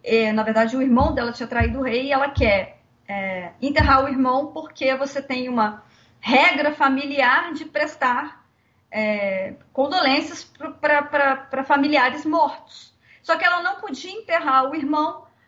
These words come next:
porque, é, ele tinha operado algum tipo de traição, tinha tido algum conflito com o rei, e o rei tinha proibido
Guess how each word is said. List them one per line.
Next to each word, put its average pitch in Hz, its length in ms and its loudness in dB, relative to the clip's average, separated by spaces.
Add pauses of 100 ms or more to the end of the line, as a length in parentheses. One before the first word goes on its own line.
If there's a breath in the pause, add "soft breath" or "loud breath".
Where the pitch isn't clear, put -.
(180 soft breath)
porque, 311 540 -2 (440)
é, 240 1000 -4
ele 285 180 2
tinha 330 640 -2 (300)
operado 269 380 4
algum 285 180 0
tipo 294 180 -8
de 269 120 -14
traição, 269 720 0
tinha 277 180 -8
tido 269 240 -4
algum 254 240 -2
conflito 254 480 -8
com 269 160 -2
o 302 80 -6
rei, 277 260 2
e 302 40 -4
o 320 40 -4
rei 294 200 0
tinha 294 180 -4
proibido 285 720 -4